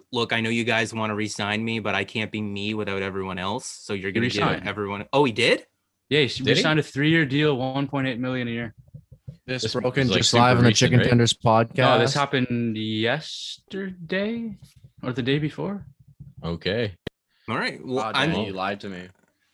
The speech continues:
Speaker 3: There, it's solved. <laughs> He signed.
Speaker 1: <laughs>
Speaker 2: Yeah,
Speaker 1: But
Speaker 2: he
Speaker 1: I mean
Speaker 2: took a way smaller contract than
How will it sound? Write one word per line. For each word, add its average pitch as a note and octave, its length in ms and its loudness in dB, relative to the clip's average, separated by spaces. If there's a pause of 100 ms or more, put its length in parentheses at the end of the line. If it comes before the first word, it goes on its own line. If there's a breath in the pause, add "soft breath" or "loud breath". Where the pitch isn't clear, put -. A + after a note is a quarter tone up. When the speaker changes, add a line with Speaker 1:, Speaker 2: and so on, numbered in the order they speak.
(680)
Speaker 3:
There, A2+ 200 4
it's G2+ 120 -2
solved. C3 520 0
<laughs> - 60 -20
He B2 140 -4
signed. D#3 540 2
Speaker 1:
<laughs> - 0 -
Speaker 2:
Yeah, G3+ 720 4 (160)
Speaker 1:
But E3 100 -6 (500 loud breath)
Speaker 2:
he D#3 100 4
Speaker 1:
I A3 140 8
mean D4 120 4
Speaker 2:
took C#4+ 140 2
a C3 80 4
way A#2+ 420 2
smaller F#2+ 320 -4
contract F#2+ 460 -6
than F#2 320 -4